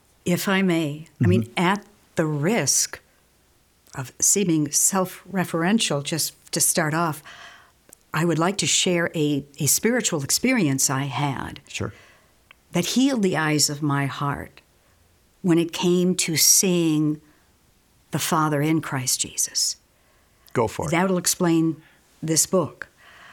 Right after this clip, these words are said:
Speaker 1: I was, um, a junior in college, had the opportunity to, to go abroad and do some study there and so on. And during the Christmas break,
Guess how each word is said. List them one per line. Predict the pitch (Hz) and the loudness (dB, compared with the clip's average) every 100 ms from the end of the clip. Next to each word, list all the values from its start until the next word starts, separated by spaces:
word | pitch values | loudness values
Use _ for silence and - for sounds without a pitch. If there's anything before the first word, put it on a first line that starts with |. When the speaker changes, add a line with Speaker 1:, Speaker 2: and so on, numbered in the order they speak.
| - - - _ _ | -20 -20 -20 _ _
Speaker 1:
I | 160 175 214 | 0 2 2
was, | 196 196 180 - | 2 2 2 2
um, | 170 147 151 143 _ _ - | 0 0 -2 -6 _ _ -8
a | 143 | -2
junior | - 190 226 247 | 2 4 4 2
in | |
college, | 240 208 202 233 269 - _ _ _ - | 0 0 0 -2 -6 -8 _ _ _ -6
had | 185 160 | -2 0
the | 160 | 0
opportunity | 165 185 180 190 185 175 | 0 -2 0 0 0 -2
to, | 139 | -4
to | 135 - 151 | -8 -6 -4
go | 135 180 | -2 0
abroad | 202 190 190 185 180 185 | 0 0 2 2 2 2
and | 139 135 - _ | 0 -2 -6 _
do | - | -2
some | 185 202 | 0 0
study | 185 - 185 185 | 0 0 2 2
there | 180 180 180 | 2 2 0
and | 175 170 | -2 -2
so | - 170 | 0 0
on. | 170 175 175 - - - - - - - - | 2 0 -2 -10 -18 -16 -18 -20 -20 -20 -4
And | 170 170 | 2 4
during | 170 196 226 | 4 4 4
the | 170 | 2
Christmas | - - - 277 269 | 0 0 2 2 2
break, | - 139 82 - | 0 -2 -4 -12